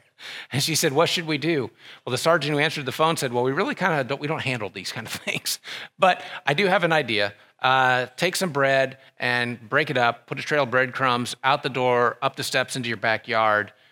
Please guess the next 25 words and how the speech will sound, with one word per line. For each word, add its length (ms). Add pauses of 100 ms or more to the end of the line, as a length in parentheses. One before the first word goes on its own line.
(140)
uh, 80
so 100
that 100
the 80
skunk 320
will 100
follow 280
them 180
up 140
out 160
of 80
the 160
cellar, 580 (420)
uh, 280
and 140
leave." 360 (880)
So 160
w-, 220
the 60
woman 220
thanked 280
him 100
and 80
hung 180
up, 260